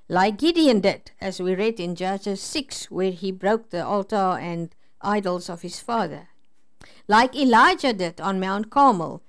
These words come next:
in one Kings eighteen. The Lord is looking for people,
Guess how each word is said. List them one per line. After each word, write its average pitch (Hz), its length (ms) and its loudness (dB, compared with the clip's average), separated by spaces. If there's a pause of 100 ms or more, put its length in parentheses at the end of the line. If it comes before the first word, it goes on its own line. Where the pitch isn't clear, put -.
(220)
in 196 160 -2
one 220 200 2
Kings 196 360 -4
eighteen. 190 640 -6 (800)
The 202 100 0
Lord 269 440 6
is 320 200 -2
looking 294 480 0
for 180 220 -10
people, 320 640 -4